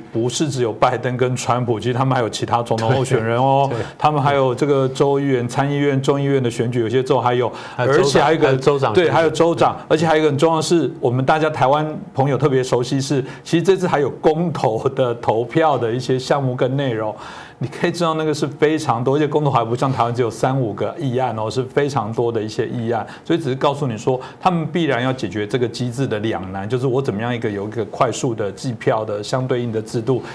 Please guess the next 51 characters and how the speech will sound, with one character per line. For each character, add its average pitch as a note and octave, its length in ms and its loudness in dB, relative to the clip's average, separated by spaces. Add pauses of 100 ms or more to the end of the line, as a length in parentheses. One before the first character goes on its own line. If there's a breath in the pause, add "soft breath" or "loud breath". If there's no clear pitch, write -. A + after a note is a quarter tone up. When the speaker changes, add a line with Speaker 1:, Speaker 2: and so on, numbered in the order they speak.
(100)
Speaker 1:
但 C#3 100 2
又 C#3+ 140 0
担 C3+ 300 0
心 C3+ 320 0
所 G#2+ 180 -4
谓 B2+ 140 0
的， A2+ 260 -2 (220 loud breath)
嗯， A2+ 160 -4
我 A2 80 -6
们 A2 120 -4
刚 B2+ 140 0
刚 C#3 80 0
提 C3+ 160 -4
到 A#2+ 160 2
的 A2 80 -2
有 G#2 180 -4
没 A#2 120 -2
有 C3+ 100 0
可 C3 120 -4
能 G#2 140 -4
有 G#2+ 160 -2
一 G#2+ 40 -4
些 B2 100 -2
舞 G#2 300 -6
弊 B2 240 -2
的 A2 160 -6
一 A2+ 40 -4
些 A#2+ 220 -2
避 A#2+ 260 -4
免 G2 200 -8
的 G#2+ 100 -4
发 A#2 260 0
生。 A#2 240 -4 (280 loud breath)
可 D#3 100 0 (140)
终 G3 360 2
归 F#3 320 4
人 C3+ 220 0
家 D3+ 140 2
还 B2 400 -2
是 F#3 240 -2
能 B2 240 -2
对 C3+ 160 2
于 A2+ 100 -2
这 B2+ 100 -2
些 B2 140 2
体 G#2+ 180 -6
制 A2 180 -4
来 G#2 140 -2
做 A2+ 220 0
批 - 320 -8
判。 A2+ 240 -2